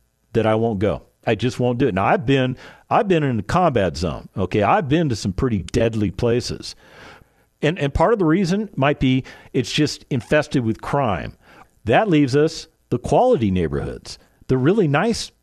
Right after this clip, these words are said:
neighborhoods that are available to us. Now, these neighborhoods, they tend to be a little bit older. They tend to be a little bit more worn out. But these neighborhoods, they, they, they provide housing for a segment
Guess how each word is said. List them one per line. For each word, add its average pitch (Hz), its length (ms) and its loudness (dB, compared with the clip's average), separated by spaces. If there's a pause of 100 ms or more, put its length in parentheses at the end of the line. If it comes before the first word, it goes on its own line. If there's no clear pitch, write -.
(120)
neighborhoods 98 720 0
that 110 440 0
are 117 200 2
available 123 420 0
to 208 220 2
us. - 120 -4
Now, 110 120 0
these 151 300 0
neighborhoods, 139 640 0
they 131 120 0
tend 180 240 -2
to 170 60 0
be 180 80 0
a 160 60 2
little 147 180 2
bit 240 120 0
older. 143 380 0 (460)
They 123 120 2
tend 185 240 0
to 208 60 2
be 202 80 2
a 180 60 4
little 170 180 2
bit 196 120 2
more 170 240 2
worn 170 360 2
out. 110 320 0 (380)
But 139 160 2
these 139 220 0
neighborhoods, 135 920 2 (320)
they, 135 340 0
they, 123 360 2 (100)
they 120 260 0 (240)
provide 135 520 2
housing 117 720 0 (360)
for 127 200 2
a 101 40 -2
segment 185 600 0